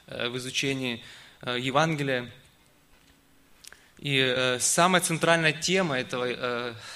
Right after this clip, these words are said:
этого послания является не что другое, как праведность. И праведность, которая исходит именно от Бога, эта праведность, она оправдывает грешников,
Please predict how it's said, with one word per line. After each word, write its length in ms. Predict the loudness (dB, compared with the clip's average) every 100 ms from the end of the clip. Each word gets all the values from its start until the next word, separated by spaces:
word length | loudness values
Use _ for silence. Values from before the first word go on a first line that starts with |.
| -6
этого 240 | -2 0
послания 540 | 2 2 4 4 4 0
является 560 | 2 0 0 -2 -6 -6
не 120 | -4
что 180 | -2 -2
другое, 340 | -2 -2 -2
как 220 | -2 -4 -2
праведность. 600 | -2 -2 -4 -8 -10 -14 -20 -20 -16
И 80 | -10
праведность, 800 | 0 4 4 4 0 -2 -6 -10 -18 -20 _ -6
которая 340 | -4 0 0
исходит 420 | 0 0 0 0 -2
именно 340 | -2 0 0
от 140 | -2
Бога, 420 | 0 2 2 0 -2 -10 -20 -20 -20 -20 _ _ _ _ -12
эта 180 | -4 -2
праведность, 640 | 2 4 4 4 -2 -2 -2
она 300 | 2 2 2
оправдывает 640 | 2 4 4 4 0 0
грешников, 760 | 2 4 4 0 -4 -6 -8